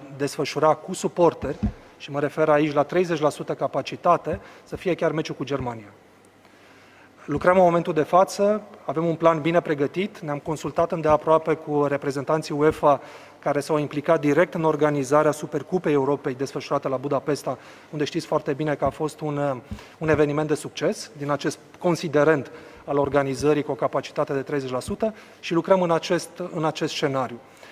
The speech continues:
Astfel încât ne-am dori ca în luna iunie,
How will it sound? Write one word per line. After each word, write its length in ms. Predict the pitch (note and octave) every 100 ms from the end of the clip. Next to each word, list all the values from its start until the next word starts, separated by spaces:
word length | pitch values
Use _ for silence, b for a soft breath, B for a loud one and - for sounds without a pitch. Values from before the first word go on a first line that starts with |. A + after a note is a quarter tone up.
| B B
Astfel 340 | E3 F3+ G3+
încât 440 | F#3 E3 A3 A#3+ - - C#3+
ne-am 280 | D#3 E3+ D#3
dori 420 | D#3 D#3+ F#3+ C3+ B B B B -
ca 120 | D#3+
în 60 | D3
luna 200 | E3+ D3+
iunie, 600 | D3 F#3+ D#3+ C3 D3